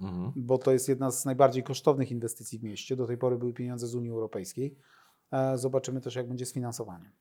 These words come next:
Speaker 1: Mhm. W tym roku, to jest kolejny tweet, y, „Ruszamy także z pracą nad budową tras tramwajowych. Metro Wilanowska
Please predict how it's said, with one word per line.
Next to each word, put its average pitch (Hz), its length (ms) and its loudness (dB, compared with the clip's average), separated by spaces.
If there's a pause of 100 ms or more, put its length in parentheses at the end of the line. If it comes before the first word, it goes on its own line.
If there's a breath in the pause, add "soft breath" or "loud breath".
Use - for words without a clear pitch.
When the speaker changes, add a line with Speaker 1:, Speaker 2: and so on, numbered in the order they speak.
(120)
Speaker 1:
Mhm. 113 300 0 (520)
W - 100 -20
tym 151 200 4
roku, 110 460 2
to 123 60 -6
jest 95 140 -6
kolejny 90 340 -4
tweet, 131 300 -6 (560 soft breath)
y, 104 240 6
„Ruszamy 143 360 2
także 104 640 0
z - 160 -6
pracą 131 340 0
nad 110 180 -2
budową 113 340 0
tras 127 300 2
tramwajowych. 104 600 0
Metro 123 280 0
Wilanowska 110 760 0